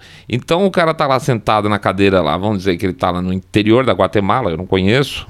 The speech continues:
mas vamos combinar que deve ser uma porcaria no interior da Guatemala. E de repente alguém fala pra ele que se ele for pros Estados Unidos, ele vai ter casa, comida, estudo pros filhos, hospital de graça, tudo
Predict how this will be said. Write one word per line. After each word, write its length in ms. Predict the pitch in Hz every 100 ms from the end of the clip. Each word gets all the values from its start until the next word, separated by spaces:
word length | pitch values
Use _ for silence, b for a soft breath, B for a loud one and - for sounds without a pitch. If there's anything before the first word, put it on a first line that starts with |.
| 98
mas 280 | 92 95 92
vamos 160 | 95 98
combinar 320 | 90 95 -
que 100 | -
deve 140 | 82
ser 80 | 85
uma 80 | 85
porcaria 500 | 98 87 92 92 101
no 100 | 90
interior 300 | 87 85 85
da 60 |
Guatemala. 520 | 92 95 120 117 131 139 B B B B B
E 480 | 113 123 135 143 143
de 60 | 143
repente 720 | 160 156 160 156 165 - 170
alguém 320 | 156 151 131 135
fala 260 | 139 131
pra 220 | - 156
ele 300 | 117 127 135
que 840 | 135 - 127 120 110 101 92 90 - - -
se 200 | - -
ele 80 | 127
for 200 | 120 120
pros 120 | 113
Estados 360 | 110 - 113 104
Unidos, 320 | 104 110 98
ele 120 | 101
vai 140 | 95 95
ter 160 | -
casa, 400 | 85 104 110 113
comida, 480 | 110 98 92 110 98
estudo 320 | 87 - 101
pros 240 | 90 85 -
filhos, 320 | 107 107 85
hospital 440 | 98 - - 104
de 80 | 92
graça, 360 | 90 98 113 120
tudo 380 | - 131 156